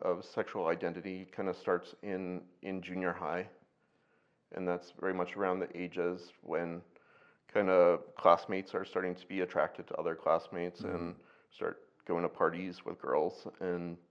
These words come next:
Speaker 1: uh, playing fun things like bottle games and
Speaker 2: Mm-hmm.
Speaker 1: stuff like that. Um,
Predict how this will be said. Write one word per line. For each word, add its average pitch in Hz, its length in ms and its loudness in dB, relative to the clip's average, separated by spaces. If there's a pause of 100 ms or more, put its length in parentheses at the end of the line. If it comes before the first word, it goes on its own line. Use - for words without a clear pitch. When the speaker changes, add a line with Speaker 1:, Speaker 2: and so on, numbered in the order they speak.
(640)
Speaker 1:
uh, 85 240 4
playing 95 460 -4 (260)
fun 98 260 2
things 95 240 -4
like 90 180 0
bottle 110 280 8
games 98 440 -6
and 107 180 -8
Speaker 2:
Mm-hmm. 98 400 -6
Speaker 1:
stuff 90 220 -6
like 90 120 -8
that. 101 200 2 (880)
Um, 87 420 0